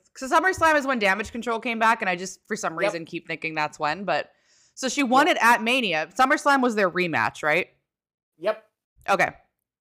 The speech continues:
Speaker 1: So she's had this title for almost a year. Yeah, Bianca is absolutely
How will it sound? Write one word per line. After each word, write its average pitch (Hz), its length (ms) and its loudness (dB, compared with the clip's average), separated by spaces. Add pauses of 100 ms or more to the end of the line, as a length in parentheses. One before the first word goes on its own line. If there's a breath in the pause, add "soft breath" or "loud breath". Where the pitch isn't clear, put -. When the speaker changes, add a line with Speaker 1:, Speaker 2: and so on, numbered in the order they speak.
Speaker 1:
So 247 280 0
she's 262 200 -8
had 359 220 2
this 269 140 -6
title 254 300 2
for 226 180 0
almost 196 320 0
a 175 60 -2
year. 160 400 0
Yeah, 180 360 2 (340)
Bianca 214 800 4
is 175 520 0
absolutely 180 1300 0